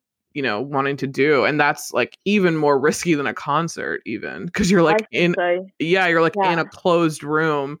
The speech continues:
Speaker 1: definitely people are breathing and all sorts of stuff all around you. You're sitting crazy close, so
Speaker 2: I mean, unless you wear a mask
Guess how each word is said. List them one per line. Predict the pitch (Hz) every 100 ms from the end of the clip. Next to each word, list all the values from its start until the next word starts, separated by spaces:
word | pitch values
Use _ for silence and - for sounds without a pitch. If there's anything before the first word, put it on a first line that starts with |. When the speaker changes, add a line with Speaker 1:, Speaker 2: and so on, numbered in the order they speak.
| _ _ - _
Speaker 1:
definitely | - 180 180 180 143 156
people | 170 156 156
are | 151
breathing | 139 151 151 180 135 117 123 160 175
and | 156
all | 151
sorts | 147 - 175 175
of | 139
stuff | 139 139 _
all | - 156 156
around | 143 143 160 143
you. | 139
You're | 147
sitting | 147 156 143
crazy | - - 160 151
close, | 139 - 156 123 131 -
so | - 127 127
Speaker 2:
I | 131
mean, | 254
unless | 247 - 277 -
you | 262
wear | 233 214
a | 202
mask | 208 196 190